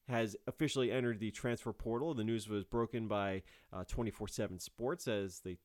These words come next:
typically are on top of those kinds of developments. He's a redshirt freshman from Mississippi, didn't get a chance to play last year, again, as a redshirt player, uh, didn't even, uh, take advantage of the four-game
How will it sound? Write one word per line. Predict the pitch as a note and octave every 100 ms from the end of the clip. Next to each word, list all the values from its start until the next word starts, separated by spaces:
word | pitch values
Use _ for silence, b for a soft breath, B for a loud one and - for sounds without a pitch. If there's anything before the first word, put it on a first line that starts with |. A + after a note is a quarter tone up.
| -
typically | - - G2+ G2+ F#2
are | F2 D#2+
on | F2
top | - D3+ A2+
of |
those | G2+ F#2+
kinds | - G#2 F#2+
of | G2
developments. | F#2 F#2 G#2+ A2+ E3 - - B B B
He's | C#3+
a | B2+
redshirt | D3+ D#3 C3
freshman | D#3+ D#3 D#3+
from | C3 D#3 D#3
Mississippi, | D3+ - - C#3+ C#3+ C3+
didn't | A#2 D3
get | D3 C#3
a |
chance | C3+ C#3 B2+
to |
play | - C3 B2
last | C#3 D3+ C#3+
year, | D#3 D3+
again, | A#2+ A2+ A2+
as | G#2 G#2
a |
redshirt | F#2+ A#2 B2 C3+ A2+
player, | - C3 B2 B2 B B B
uh, | G2 F#2+
didn't | G#2+ C3+ B2+
even, | A#2+ A#2 A2
uh, | G2 G2 G2 - - A#2+ -
take | - A#2
advantage | G2+ A#2+ A2+ A2+
of | G#2
the | G#2
four-game | - - B2+ A2+ A2+ A2 G#2+ G2+